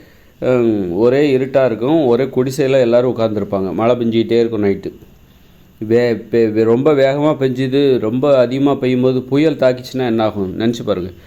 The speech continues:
இரவு நேரத்துல புயல் வந்து கரையை கடக்கும். அப்போ வந்து ஒரு இயற்கையோடு இணைந்த மனித வாழ்க்கையில நீங்க நாமெல்லாம் குடிசையில வாழும்போது, ரெண்டாயிரத்தி நாற்பதுக்கு அப்புறம் அப்படி ஒரு புயல் வரும்போது நாமெல்லாம் என்ன மாதிரி ஒரு பாதிப்பு அடைவோம்னு நினைச்சு பாருங்க. ஒரு விளக்கு, மின் விளக்கு எதுவுமே கிடையாது,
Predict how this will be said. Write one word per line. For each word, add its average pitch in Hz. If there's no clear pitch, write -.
இரவு 156
நேரத்துல 151
புயல் 147
வந்து 139
கரையை 131
கடக்கும். 104
அப்போ 120
வந்து 165
ஒரு 156
இயற்கையோடு 156
இணைந்த 143
மனித 135
வாழ்க்கையில 131
நீங்க 135
நாமெல்லாம் 123
குடிசையில 135
வாழும்போது, 117
ரெண்டாயிரத்தி 123
நாற்பதுக்கு 117
அப்புறம் 123
அப்படி 117
ஒரு 110
புயல் 120
வரும்போது 113
நாமெல்லாம் 123
என்ன 113
மாதிரி 123
ஒரு 107
பாதிப்பு 107
அடைவோம்னு 101
நினைச்சு 120
பாருங்க. 95
ஒரு 113
விளக்கு, 135
மின் 120
விளக்கு 135
எதுவுமே 120
கிடையாது, 110